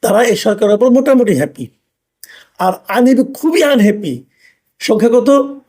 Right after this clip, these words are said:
মানে, পার্সেন্টেজ কত? সাতষট্টি শতাংশ। আমিও, মানে, বাংলাদেশিদের উপরে করেছি, কারণ বাংলা ভাষায় করেছি আমি। এখানে তো আর আমেরিকান লোকে অংশ নিবে না। হয়তো বিদেশে যারা অবস্থান করছেন বাংলাদেশে, তারাও হতে পারেন, তারাও তো এবার ভোট দিতে পারবেন।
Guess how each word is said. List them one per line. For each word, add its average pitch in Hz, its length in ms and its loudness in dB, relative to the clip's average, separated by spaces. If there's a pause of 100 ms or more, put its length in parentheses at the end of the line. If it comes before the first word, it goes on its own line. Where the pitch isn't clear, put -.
(220)
মানে, 170 120 2
পার্সেন্টেজ 226 560 -2
কত? 269 440 0 (500)
সাতষট্টি - 680 -2
শতাংশ। 175 480 -6 (1040)
আমিও, 294 360 2 (380)
মানে, 190 320 0 (180)
বাংলাদেশিদের 202 680 0
উপরে 202 220 -2
করেছি, 170 180 2
কারণ 185 140 0
বাংলা 185 280 2
ভাষায় 175 280 -2
করেছি 196 400 -2
আমি। 156 260 -4 (880)
এখানে 180 300 -2
তো 185 160 0
আর 170 320 -2
আমেরিকান 185 360 0
লোকে 180 180 0
অংশ 175 180 -2
নিবে 190 240 0
না। 185 320 -4 (380)
হয়তো 240 220 0
বিদেশে 233 280 2
যারা 240 140 2
অবস্থান 226 380 -2
করছেন 208 260 -2
বাংলাদেশে, 196 380 0
তারাও 202 340 0
হতে 208 120 -2
পারেন, 175 220 0
তারাও 214 200 0
তো 240 100 0
এবার 240 120 2
ভোট 190 180 -2
দিতে 196 180 -2
পারবেন। 165 340 -2